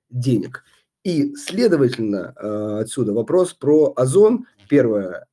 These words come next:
насколько вообще, э, ваша оценка этой компании? И второе, насколько Озон, м, при том, что у нее нет доп. прибыльных бизнесов,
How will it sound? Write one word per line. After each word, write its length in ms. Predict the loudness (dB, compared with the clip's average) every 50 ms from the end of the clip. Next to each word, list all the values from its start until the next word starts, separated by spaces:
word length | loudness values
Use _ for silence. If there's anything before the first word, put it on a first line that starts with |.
| _ _ _ _ _ _ _ _ _ -6
насколько 360 | -6 -2 2 2 0 2 0
вообще, 260 | -2 -4 -2 -4 -4 -4
э, 760 | -4 -4 -8 -10 -12 -12 -12 -12 -12 -14 -14 -16 -16 -16 -12 -6
ваша 260 | -6 -6 -4 -6 -8
оценка 280 | -6 -4 -4 -2 -2
этой 120 | -4 -4 -4
компании? 640 | -4 -4 -2 0 0 0 2 0 0 -2 -4 -8 _ _ _ _ -2
И 80 | -2
второе, 640 | 0 2 2 4 4 6 6 4 4 2 0 -4 -12 _ _ _ _ _ _
насколько 640 | -8 -4 -2 -2 -2 -2 0 0 0 0 0 0 -4 -2
Озон, 680 | -2 -4 -6 -4 -2 0 2 2 2 0 -2 -6 _ _ _ _ _ _ _ _ _ -16
м, 540 | -14 -12 -10 -8 -8 -8 -8 -8 -10 -10 -10
при 100 | -8 -4
том, 160 | -2 -2 -2 -2
что 120 | -2 -4 -2
у 20 |
нее 100 | 0 0
нет 340 | 4 4 4 2 2 -2 -16 -16
доп. 340 | -8 -4 -4 -4 -4 -6 _ -20 -20 _ _ -20 _ _ _ -8
прибыльных 520 | -6 -6 -4 -4 -6 -8 -10 -12 -14 -18 _
бизнесов, 560 | -10 -8 -6 -4 -4 -4 -4 -4 -6 -8